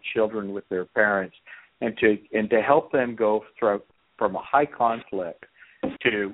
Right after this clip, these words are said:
a, a reunified family. Uh, and it's, it's, it's important to me, uh, that the children come out of this.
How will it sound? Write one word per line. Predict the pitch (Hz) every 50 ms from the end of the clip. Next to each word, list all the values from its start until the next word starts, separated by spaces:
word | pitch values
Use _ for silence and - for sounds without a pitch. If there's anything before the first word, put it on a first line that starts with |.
| - -
a, | 107 101 95 95 98 101 - _
a | - 98
reunified | 92 95 107 123 135 139 127 117 120 123 117 113 - - - 95 92 95 92 - - -
family. | 95 92 92 92 92 90 87 80 - - _ _ _ _ _ _ _ - - _ _ -
Uh, | - 98 101 -
and | - 120 127 127
it's, | 120 120 - - - _ _ _ - -
it's, | 123 117 - - - - -
it's | 120 113 113 -
important | - 107 107 - - - 143 151 - 151 147
to | - -
me, | 123 113 110 104 98 98 101 107 _ _ _ _ - -
uh, | - 101 98 98 95 95 104 104 _ -
that | 113 107 101 98 - -
the | - 90 - -
children | - 143 139 143 147 139 135 -
come | - 117 113
out | 107 104 104 104 104
of | 90
this. | 95 98 95